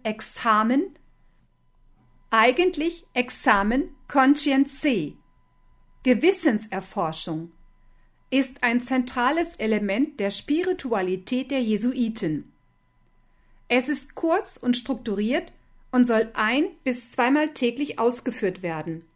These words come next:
am besten mittags und abends. Klassisch besteht es aus fünf Schritten.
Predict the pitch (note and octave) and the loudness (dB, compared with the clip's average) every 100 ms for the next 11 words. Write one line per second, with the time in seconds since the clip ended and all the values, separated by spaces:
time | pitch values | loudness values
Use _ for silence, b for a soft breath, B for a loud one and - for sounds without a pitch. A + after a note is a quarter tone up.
0 | _ _ - A3 G#3+ A3 B3 - F4+ D#4+ | _ _ -4 -2 0 0 0 -2 0 2
1 | A3 G#3+ B3 C4 B3+ - C#4 - G3 F3+ | 2 0 -2 -2 -2 0 0 0 -2 -2
2 | D#3 C#3+ - - _ _ - - - - | -2 -6 -8 -12 _ _ -20 -20 -20 -20
3 | _ _ _ _ _ _ _ _ _ _ | _ _ _ _ _ _ _ _ _ _
4 | - C4+ E4+ G#4+ G4+ - C#4+ - C4+ D4 | 2 4 4 2 -2 -2 -4 -4 -4 -4
5 | - G3+ - D4 D#4+ - - G#3 G3 D#3 | -4 -6 -2 0 0 0 -2 -2 -2 -6
6 | D4+ | -8